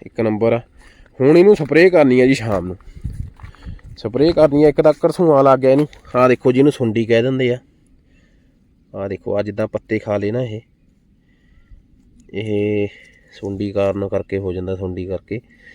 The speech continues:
ਤੇ ਇੱਕ ਜਿਹੜਾ ਆਹ, ਅਹ, ਹੋਇਆ ਵਾ ਕੱਖ ਜੀ,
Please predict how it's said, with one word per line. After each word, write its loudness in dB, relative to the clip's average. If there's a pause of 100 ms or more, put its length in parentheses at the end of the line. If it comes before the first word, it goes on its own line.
(360)
ਤੇ 0
ਇੱਕ -4
ਜਿਹੜਾ 2
ਆਹ, -2
ਅਹ, -8
ਹੋਇਆ 0
ਵਾ -4
ਕੱਖ -4
ਜੀ, -6